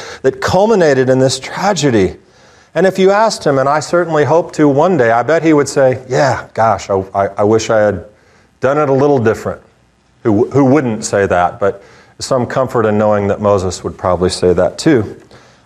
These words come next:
"I, I wish I would have whatever." But there's a common element,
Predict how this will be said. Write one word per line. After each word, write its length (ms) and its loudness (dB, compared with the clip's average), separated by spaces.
"I, 220 -6
I 40 -2
wish 240 -2
I 80 2
would 200 2
have 440 0
whatever." 580 0
But 100 -2
there's 200 0
a 80 -2
common 340 0
element, 400 0